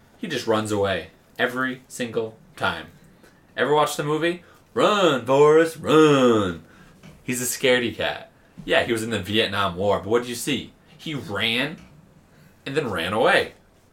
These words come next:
That's all he ever does is just run, run, run.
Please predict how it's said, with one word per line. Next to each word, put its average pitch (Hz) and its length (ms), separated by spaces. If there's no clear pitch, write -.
That's - 160
all 117 220
he 127 160
ever 120 180
does 107 300
is 82 160
just 85 180
run, 95 300
run, 90 320
run. 87 340